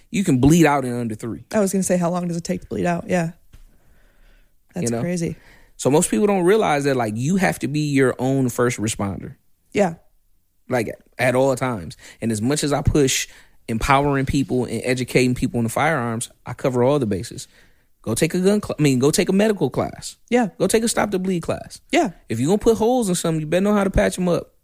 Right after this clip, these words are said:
Speaker 2: Yeah.
Speaker 1: And statistically, you are more likely to use your medical training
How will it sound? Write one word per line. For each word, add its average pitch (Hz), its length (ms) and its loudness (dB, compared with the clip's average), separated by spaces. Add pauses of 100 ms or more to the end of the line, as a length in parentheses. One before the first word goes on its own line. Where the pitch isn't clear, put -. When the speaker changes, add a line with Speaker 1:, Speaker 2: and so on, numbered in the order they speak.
Speaker 2:
Yeah. 240 160 4
Speaker 1:
And 135 160 0
statistically, 143 840 -4 (280)
you 180 200 2
are 175 60 2
more 156 280 2
likely 139 680 0 (560)
to - 120 -4
use 131 280 2
your 123 100 2
medical 123 440 2
training 113 580 -2